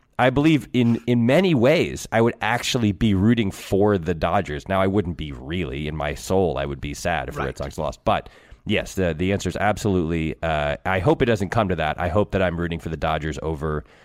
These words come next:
Speaker 1: a team I have no rooting interest in. Um, but, yes, I, I, if that, if it came to that, I would be, uh, pro-Dodger.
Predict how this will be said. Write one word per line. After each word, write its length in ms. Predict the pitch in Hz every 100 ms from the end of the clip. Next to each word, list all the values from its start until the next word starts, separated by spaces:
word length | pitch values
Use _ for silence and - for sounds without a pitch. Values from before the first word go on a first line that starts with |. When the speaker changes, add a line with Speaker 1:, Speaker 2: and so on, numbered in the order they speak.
| _ -
Speaker 1:
a 60 |
team 220 | - 92
I 60 | 78
have 140 | 71
no 120 | 95 156
rooting 340 | 101 82 76
interest 340 | 71 71 -
in. 260 | 71 67 69 - _ _ _ _
Um, 380 | 80 76 73 69 -
but, 280 | 101 82 85
yes, 260 | 87 67
I, 280 | 71 71 69 -
I, 160 | 76 -
if 140 | 80
that, 200 | 98 92
if 140 | 87 92
it 80 |
came 220 | - 139 101
to 80 |
that, 180 | 80 73
I 80 | 69
would 160 | 71 65
be, 300 | 69 65 65
uh, 160 | 64
pro-Dodger. 640 | 62 - 67 65 - -